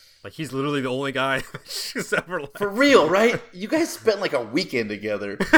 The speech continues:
Speaker 1: <laughs>
Speaker 2: and he gave you his watch, and he blew up, and, and, and that's, like, the, that's it? You cash your chips in, you're done, you're never gonna date another dude for the rest of your life?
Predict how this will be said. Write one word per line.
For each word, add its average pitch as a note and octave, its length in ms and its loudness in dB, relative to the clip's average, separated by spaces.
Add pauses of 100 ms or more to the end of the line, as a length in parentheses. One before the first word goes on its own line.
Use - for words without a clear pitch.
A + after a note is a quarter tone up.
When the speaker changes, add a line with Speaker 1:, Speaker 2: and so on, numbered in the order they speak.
(180)
Speaker 1:
<laughs> D#4+ 380 2
Speaker 2:
and D3+ 680 4 (420)
he D3+ 220 -8
gave D#3 220 0
you E3 100 2
his C3+ 100 2
watch, D#3 440 4
and C#3 100 -6
he C3 60 -6
blew B2+ 240 -2
up, D#3 220 0
and, A#2 240 -8
and, B2+ 260 -14
and A#2 440 -10
that's, C3+ 240 -2
like, D3 180 -6
the, B2 120 -8 (100)
that's - 220 0
it? G3 220 0 (180)
You C3+ 160 -12
cash E3 300 -2
your C#3 80 -14
chips F3 260 -4
in, G3 80 -6
you're D3 140 -4
done, B2+ 320 0
you're C3+ 100 -4
never B2+ 180 -2
gonna C3+ 200 -4
date B2 240 -4
another B2+ 240 -6
dude B2 320 -8
for - 80 -18
the G2 60 -14
rest A2+ 180 -6
of - 40 -12
your G#2 120 -8
life? A#2 340 -6